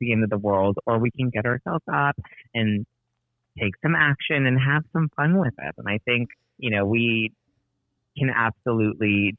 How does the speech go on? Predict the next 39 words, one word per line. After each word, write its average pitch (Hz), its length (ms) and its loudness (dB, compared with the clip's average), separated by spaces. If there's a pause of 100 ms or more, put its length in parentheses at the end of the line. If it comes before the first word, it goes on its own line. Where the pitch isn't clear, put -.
change 107 240 0
our 104 100 2
moods 98 460 4
by 104 160 0
just 104 200 -4
taking 117 280 -2
a 113 60 0
shower, 98 520 2
washing 101 400 0
your 123 120 2
hair, 101 460 4 (280)
putting 95 240 0
on 107 200 2
some 120 220 0
eyebrows, 104 600 2
going 92 280 0
for 117 100 0
a 117 80 2
little 120 220 2
walk, 101 540 2 (380)
you 131 280 -2
know, 127 120 0
and 120 100 -2
just, 123 200 -4
again, 127 320 0
adding 107 440 2
some 104 160 2 (340)
sort 101 160 2
of 95 160 0
structure 92 520 -6
to - 80 -12
your - 180 -6
day, - 320 -8
which - 160 -10 (640)
is 104 80 -6 (160)
not 110 260 -2 (120)
hard 117 320 -2
to 123 60 -10
do. 123 260 -4